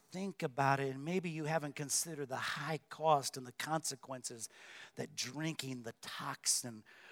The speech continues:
would create for you and your family and your children and your children's children in your life.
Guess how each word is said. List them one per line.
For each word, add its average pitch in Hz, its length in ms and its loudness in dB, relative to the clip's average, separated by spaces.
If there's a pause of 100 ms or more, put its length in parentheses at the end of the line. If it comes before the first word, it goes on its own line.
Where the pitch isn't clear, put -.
(140)
would 123 160 0
create 151 400 0
for - 160 -6
you 135 540 -4
and 110 160 -14
your 156 100 -12
family 123 760 -6
and 101 120 -20
your 147 140 -16
children 151 540 -6
and 110 140 -16
your 147 160 -14
children's 123 580 -10
children 104 420 -12
in 104 100 -20
your 104 160 -20
life. 101 340 -14